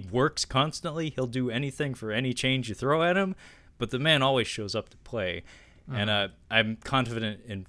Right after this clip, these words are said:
Speaker 1: thinking that some of the performances in the film are actually quite good. Uh, only problem is if you're showing up expecting a slam bang action thriller or something,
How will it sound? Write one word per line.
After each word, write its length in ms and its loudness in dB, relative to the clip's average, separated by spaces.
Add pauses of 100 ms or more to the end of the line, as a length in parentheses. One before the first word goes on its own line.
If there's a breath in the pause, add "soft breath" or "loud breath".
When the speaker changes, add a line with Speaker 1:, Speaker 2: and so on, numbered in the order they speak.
Speaker 1:
thinking 480 -8
that 220 -10 (200)
some 200 -4
of 60 -8
the 60 -12
performances 760 -10
in 80 -12
the 80 -12
film 300 -14
are 80 -12
actually 300 -10
quite 340 -10
good. 380 -8 (440 soft breath)
Uh, 260 -8
only 160 0
problem 440 0
is 180 -6
if 140 -8
you're 80 -4
showing 420 -4
up 260 0
expecting 540 -6
a 60 -12
slam 320 -6
bang 240 -12
action 400 -4
thriller 380 -10
or 60 -10
something, 540 -12